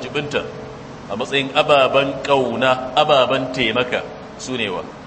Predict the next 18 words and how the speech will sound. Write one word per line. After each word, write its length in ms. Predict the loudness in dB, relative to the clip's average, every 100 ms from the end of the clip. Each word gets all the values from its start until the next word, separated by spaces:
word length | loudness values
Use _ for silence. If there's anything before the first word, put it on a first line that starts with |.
| -18 -18 -18 0
Allah 380 | 2 2 4 2
da 100 | 2
manzansa 380 | -2 -2 -6 -4
da 80 | -6
kuma 240 | -6 -4
masu 140 | -6 -8 -8
imani 300 | -6 -6 -8
yan 80 | -12 -12
uwansu. 260 | -12 -12 -14 -18 -18 -18 -18 -18 -20 -18 -16
To 40 | -8
sai 140 | -4
Allah 300 | 0 2 2
ya 60 | 2
biyo 220 | -2 2
baya 480 | 6 6 6 2 -4 -2
wajen 260 | 0 0 -2
ƙara 300 | 2 4 4 2
jan 200 | 0